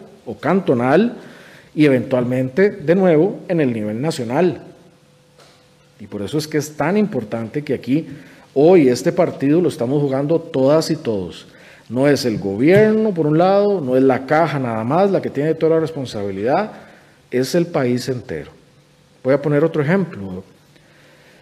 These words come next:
El reporte que nos dio el ministro de Turismo, que también hace visitas, como la ministra de Comercio, de, de Economía, perdón, doña Victoria, es que ellos hacen alrededor de ochenta inspecciones de hoteles por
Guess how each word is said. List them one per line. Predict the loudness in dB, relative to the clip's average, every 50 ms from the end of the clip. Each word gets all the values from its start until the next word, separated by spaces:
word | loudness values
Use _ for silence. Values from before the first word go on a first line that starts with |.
| _ _ _ _ _ _ _ _ _ _ -4
El | 0 0 2 2
reporte | 2 0 2 2 2 2 2 0 0
que | 0 0
nos | 0 2
dio | 2 2
el | 2
ministro | 2 2 2 0 0 -2 -6 -6 0 2 4
de | 4 4
Turismo, | 4 4 4 6 6 6 6 4 0 -4 -6 -10 -14 -20 -20 -20 -20 -14
que | -12 -10
también | -8 -8 -8 -6 -6 -6
hace | -4 -2 0 0
visitas, | 0 0 0 -2 -4 -2 -4 -8 -8 -8
como | -10 -10 -10
la | -8 -8
ministra | -6 -4 -2 -2 -2 -4 -6 -6 -4 -2 -2
de | -2 -2 -4 -6 -8 -8
Comercio, | -6 -2 -2 0 -2 -2 -4 -8 -10 -10 -10 -12 -18 -20 _ _ _ _ -14
de, | -12 -10 -8 -6 -6 -8 -8 -10 -12 -16 -16 -16
de | -16
Economía, | -14 -12 -12 -10 -6 -4 -4 -4 -4 -6
perdón, | -10 -12 -12 -10 -10 -10
doña | -10 -12 -12 -12
Victoria, | -14 -10 -4 -2 -2 -2 -2 -4 -8 -10 -16 -20 -20 -20 -20 -20 -20 -20 -20 -20 -20 -20 _ _ -4
es | 0 0 0 0 -2
que | -4 0 2 4 4 4 4 4 4 2
ellos | 2 2 4 4
hacen | 2 2 2 2 2
alrededor | 2 2 2 2 2 2 4
de | 2
ochenta | 0 0 0 -2 -2 -2 0 -2 -2 -2 -2
inspecciones | -4 -4 -4 -4 -6 -6 -6 -4 -2 0 0 2 2 0 0 2
de | 2 2
hoteles | 2 2 0 2 2 2 2 2 0 -4 -6 -14 -16 -18 -14 -6
por | 0 2 4 4 4 2 -2